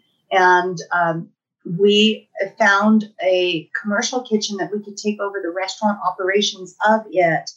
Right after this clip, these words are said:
And it was at the airport. And what was great about it was,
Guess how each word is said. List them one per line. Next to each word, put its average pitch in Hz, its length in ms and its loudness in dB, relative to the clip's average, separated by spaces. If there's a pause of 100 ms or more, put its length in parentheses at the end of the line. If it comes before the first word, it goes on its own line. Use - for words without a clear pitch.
(280)
And 202 120 4
it 202 80 6
was 208 140 0
at 196 120 -2
the - 260 -12
airport. 220 760 0
And 208 160 4
what 214 140 0
was 220 200 -4
great 233 340 0
about 208 420 2
it 160 220 -2 (420)
was, 196 420 4